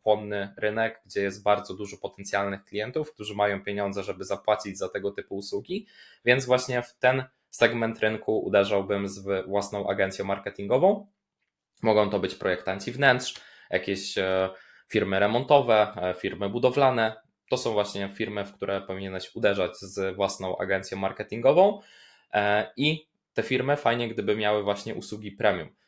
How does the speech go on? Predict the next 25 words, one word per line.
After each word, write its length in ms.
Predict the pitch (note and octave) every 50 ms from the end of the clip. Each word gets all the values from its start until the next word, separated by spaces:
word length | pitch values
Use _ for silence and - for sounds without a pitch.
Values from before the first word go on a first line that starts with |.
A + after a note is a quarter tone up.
| _ _
czyli 220 | - - G2+ G2+ A2+
usługi, 580 | A#2 A#2 - C#3 B2+ B2+ C#3 E3+ F#3+ F#3+ G3 -
które 200 | - A2+ A2 A2+
są 200 | A2 - A2+ G#2+
warte 460 | G#2 A2+ A2 A2 A2 - G#2+ G#2 G#2 G2+
więcej 440 | G#2+ G#2+ G#2+ G#2 - - F#2+ F#2+
niż 340 | G2 G2 F#2+ F#2 - - -
tysiąc 360 | - G#2 - - F#2+ F#2 F#2+
złotych. 460 | - G2+ G2 G2+ - B2+ C#3+ D3 - -
Docelowo 580 | G#2 F2+ G2+ - - G2+ G2+ G2+ G2+ G2+ G2 F#2+
fajnie, 340 | - G#2 G2+ G2+ F#2+ F#2
gdyby 240 | F2+ F2+ G2 F2 G2
były 300 | F#2 F#2 G2+ F#2+ F#2+ F#2+
warte 520 | - F#2+ F#2 - - - F2 F2 E2+ E2 D#2+ - _ _ _ _ _ _
dwa, 260 | - G2 F#2 E2+ G2
trzy, 340 | - - - - - G2 G2+
cztery, 320 | G2 - - F#2 F2+ F#2 F#2
pięć, 480 | - - F#2+ F#2+ F#2 F#2 - - - _
może 220 | - F2+ F#2 F#2 F#2
nawet 360 | F2+ F2+ F2+ F2+ - - - _ _ _ _ _ _ _ _ _ _
więcej 320 | - G#3+ G#3 G#3+ G#3 G3+ G3
niż 180 | G3 G3+ G3+
dziesięć 380 | - - - - - - - -
tysięcy 340 | - - - G2 G2 - G2
złotych 400 | F#2+ G2 F#2+ - A2 G2+ -